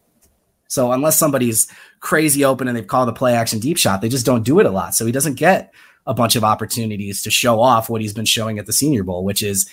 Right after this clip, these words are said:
elite speed, right? He's the flying Hawaiian <laughs> is what we call him. So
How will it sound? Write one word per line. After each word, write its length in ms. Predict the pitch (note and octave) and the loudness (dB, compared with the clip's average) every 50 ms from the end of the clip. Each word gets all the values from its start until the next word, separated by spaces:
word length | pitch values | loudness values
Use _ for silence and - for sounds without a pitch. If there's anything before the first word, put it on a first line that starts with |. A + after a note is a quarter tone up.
| - _ _ | -14 _ _
elite 600 | - D3+ C#3+ C#3+ C3+ B2+ A#2+ B2 C3 C3+ D3 C#3 | -2 0 0 2 2 0 2 2 2 0 0 0
speed, 460 | - - - - A#2+ B2+ A#2+ - _ _ _ _ _ _ _ _ _ _ _ _ | 0 0 0 -2 -4 -6 -6 -8 _ _ _ _ _ _ _ _ _ _ _ _
right? 260 | - G2+ G2+ G#2 G2 - | -4 -4 -4 -4 -6 -12
He's 180 | - A#2 G2+ - | -12 -10 -8 -8
the 100 | B2 - | -8 -8
flying 420 | - - D3 D3+ D#3+ E3+ E3+ D#3+ | -4 0 2 4 4 4 2 0
Hawaiian 540 | D#3 D#3+ D3 C#3 B2 G#2+ G2 F2+ E2 - _ _ _ _ _ _ | 0 2 2 4 2 2 0 -6 -14 -20 _ _ _ _ _ _
<laughs> 260 | _ _ - - - | _ _ -6 0 2
is 320 | A3 G3 F#3+ F#3+ F#3 - | 2 2 2 -2 -4 -4
what 180 | D#3+ C3+ - - | -4 -6 -8 -10
we 100 | D#3 B2+ | -14 -14
call 260 | - - - A2+ - | -10 -6 -6 -6 -6
him. 60 | - - | -2 -2
So 340 | - - A2+ G#2+ G2+ F#2+ | -2 0 -2 -2 -6 -8